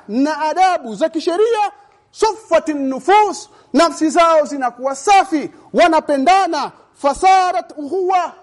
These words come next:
kisha undugu kakuwa, wal mahabba wal ulfatul mujtama,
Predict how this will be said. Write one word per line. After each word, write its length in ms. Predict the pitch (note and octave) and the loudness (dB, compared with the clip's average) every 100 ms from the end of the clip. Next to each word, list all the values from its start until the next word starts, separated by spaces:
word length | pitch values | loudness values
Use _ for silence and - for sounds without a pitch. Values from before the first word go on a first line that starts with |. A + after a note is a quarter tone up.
| _ | _
kisha 440 | F4+ E4+ F#4 F#4 - - _ _ - | -4 0 0 0 -2 -16 _ _ -6
undugu 520 | C4 C4+ G#4 F4 E4+ | -2 2 2 2 -2
kakuwa, 640 | D#4 C#4 B4 G#4+ G#4 G4+ - _ - | -4 -4 -2 0 0 -2 -10 _ 0
wal 220 | D4 E4 | 0 2
mahabba 640 | D#4 D4+ F4+ F4 - F4+ | -2 -2 0 0 4 2
wal 480 | D#4 G3 A3+ D#4+ D#4 D#4+ G#4+ | 2 -4 0 2 2 0 -2
ulfatul 480 | E4 E4 D4+ D4+ D4 | 0 -2 -2 -4 0
mujtama, 560 | F#4+ E4+ F4 D#4 B3 | 0 0 0 0 -2